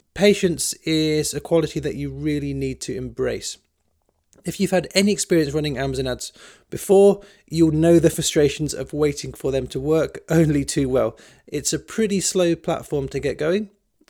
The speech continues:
and yes, it can be pretty frustrating when, you know, data just isn't coming in, you're just not getting clicks, you're not getting impressions, you're not getting sales. It can be pretty tough, uh, if you're, you know, wanting to see results very quickly, which most of us do.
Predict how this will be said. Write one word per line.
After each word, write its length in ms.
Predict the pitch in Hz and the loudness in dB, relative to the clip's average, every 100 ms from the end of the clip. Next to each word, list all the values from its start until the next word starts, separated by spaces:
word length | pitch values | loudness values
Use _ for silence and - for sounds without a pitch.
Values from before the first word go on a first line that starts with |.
| _ | _
and 540 | 147 143 139 135 139 - | -6 -4 -2 -2 -6 -6
yes, 260 | 143 117 - | -6 -6 -12
it 80 | |
can 220 | - 165 143 | -8 -6 -4
be 160 | 139 | -6
pretty 240 | 135 151 131 | -6 -8 -8
frustrating 640 | - - 135 131 127 123 _ _ _ _ _ - | -12 -4 -4 -2 -4 -6 _ _ _ _ _ -16
when, 880 | 131 135 135 131 131 127 123 120 - _ _ _ | -4 0 2 0 -2 -4 -6 -8 -14 _ _ _
you 80 | 156 | -10
know, 100 | 127 | -6
data 380 | 120 156 - 143 | -2 -2 -2 -6
just 460 | - - 143 - - | -6 -6 -6 -6 -8
isn't 280 | 165 156 113 | -6 -4 -6
coming 280 | 127 135 | -8 -2
in, 300 | 170 208 196 | 0 2 2
you're 120 | 143 131 | 0 -2
just 180 | 135 | -2
not 200 | 156 147 | -4 -6
getting 240 | 147 131 127 | -6 -6 -8
clicks, 380 | - 190 - - | -4 -4 -4 -6
you're 100 | 139 | -6
not 80 | |
getting 180 | 139 127 | -6 -6
impressions, 540 | 120 180 175 190 175 156 | -6 -2 -2 -2 -6 -6
you're 100 | 139 | -8
not 80 | |
getting 200 | - 120 | -10 -10
sales. 500 | 123 - 170 165 156 - _ _ | -6 0 0 0 -2 -12 _ _
It 180 | - - | -14 -6
can 120 | 170 | -2
be 120 | 165 | -2
pretty 720 | 160 214 185 175 170 151 - _ | -2 -2 -2 -4 -6 -8 -12 _
tough, 400 | - 165 131 - - - | -2 -2 -2 -10 -16 -8
uh, 160 | 135 135 | -6 -4
if 240 | 143 - | -6 -4
you're, 440 | 156 143 143 139 135 _ _ | -2 2 2 0 -4 _ _
you 100 | 139 | -4
know, 60 | 120 | -2
wanting 320 | 151 - 131 | -2 -4 -8
to 60 | |
see 160 | 135 147 | -6 -4
results 400 | 131 127 135 135 | -4 -2 -2 -2
very 140 | 139 | -6
quickly, 300 | 135 220 - | -4 -6 -4
which 200 | 185 139 | -4 -2
most 200 | 151 143 | -2 -4
of 60 | 127 | -4
us 80 | 123 | -4
do. 260 | - 262 | -2 -2